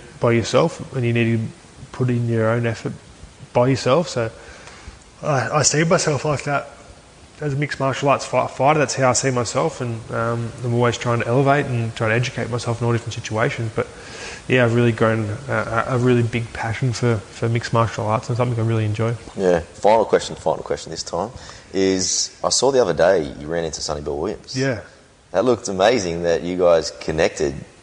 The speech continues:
Speaker 2: I think a transitions with Sonny Bill Williams would be pretty awesome between the two of you.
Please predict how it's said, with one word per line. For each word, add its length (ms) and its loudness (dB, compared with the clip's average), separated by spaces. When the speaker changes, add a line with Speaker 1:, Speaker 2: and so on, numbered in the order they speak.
Speaker 2:
I 60 4
think 360 0
a 60 -4
transitions 680 0
with 120 -4
Sonny 240 0
Bill 180 0
Williams 380 -2
would 140 -6
be 120 -4
pretty 280 -2
awesome 280 2
between 300 -6
the 60 -8
two 160 -6
of 100 -2
you. 100 -2